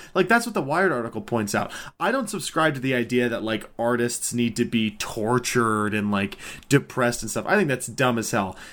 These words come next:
You can be a perfectly happy, totally well-adjusted person and do good work. But Brandon Sanderson, uh, at, at least to his own admission in that article or something, has never had to deal with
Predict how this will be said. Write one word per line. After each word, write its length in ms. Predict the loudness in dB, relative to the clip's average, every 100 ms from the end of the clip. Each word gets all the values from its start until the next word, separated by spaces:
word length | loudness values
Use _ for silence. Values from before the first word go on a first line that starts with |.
| -4
You 120 | -2
can 100 | 4
be 100 | 4
a 40 | 4
perfectly 480 | 0 -2 2 2
happy, 300 | 2 0 -2
totally 360 | -2 0 2 0
well-adjusted 600 | 0 0 0 -2 -6 -2
person 320 | 0 0 -2
and 180 | -2 0
do 160 | 0 0
good 260 | 4 2
work. 340 | 4 -2 -2 -10 -16 -16 -18 0
But 200 | 0 0
Brandon 360 | 0 0 0 -2
Sanderson, 680 | -2 0 0 0 -2 -4 -6 -16 -20 -20 -20 _ 0
uh, 160 | 2 2
at, 360 | -4 0 0 2
at 340 | -2 -2 -2
least 240 | -2 -2 0
to 60 | 0
his 220 | 0 0
own 240 | 0 0
admission 420 | 0 -2 0 0
in 120 | 2 0
that 180 | 0
article 420 | 0 0 0 2 0
or 80 |
something, 360 | 2 -2 -2 -4
has 320 | -4 -4 -2
never 380 | -2 -2 0 -2
had 640 | -4 -8 -4 0 0 0 -4
to 100 | -4
deal 300 | -2 0 0
with 240 | 0